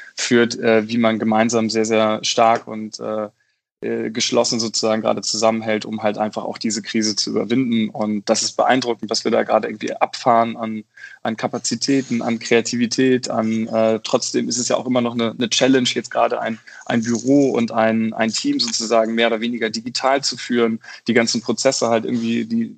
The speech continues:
müssen sich auch erstmal so finden. Und das ist halt eigentlich das, wo ich gerade am meisten Energie halt irgendwie rausziehe, dass das alles so gut klappt und dass wir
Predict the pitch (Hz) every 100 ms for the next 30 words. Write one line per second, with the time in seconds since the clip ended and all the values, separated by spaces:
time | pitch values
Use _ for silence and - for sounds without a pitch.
0 | - 127 - 117 110 120 120 117 117 117
1 | - 147 139 117 113 - - - - 120
2 | 131 123 120 - 127 123 - 120 - -
3 | - _ _ _ - 123 123 131 123 120
4 | 123 120 117 131 127 117 113 123 117 117
5 | 113 117 120 - - 110 110 - 110 -
6 | 113 - 113 113 - 131 - 104 101 -
7 | 113 113